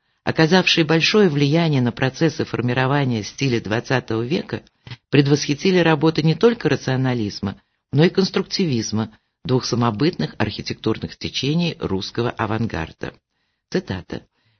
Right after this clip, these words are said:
«После того, как современное движение объявило войну историческим стилям в архитектуре,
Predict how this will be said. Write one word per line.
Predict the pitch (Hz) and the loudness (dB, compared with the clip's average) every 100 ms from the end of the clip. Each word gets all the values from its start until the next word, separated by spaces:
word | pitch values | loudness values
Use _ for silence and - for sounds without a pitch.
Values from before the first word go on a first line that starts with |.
| _ | _
«После | 160 - 175 | 2 4 2
того, | 196 208 196 | 4 4 4
как | 131 - | 2 -2
современное | 143 147 165 190 156 127 117 | -2 0 4 6 4 2 0
движение | 131 143 156 139 117 | -2 0 2 2 0
объявило | - 120 117 143 139 160 120 | 0 0 2 0 2 2 2
войну | 117 131 135 151 - | 2 2 2 2 -2
историческим | - 123 131 139 - - 98 | -4 -2 0 -2 -6 -6 -8
стилям | - 135 113 101 | -6 -4 -2 -2
в | |
архитектуре, | 95 - 107 - - 254 214 | -4 -6 -10 -10 -2 -2 -2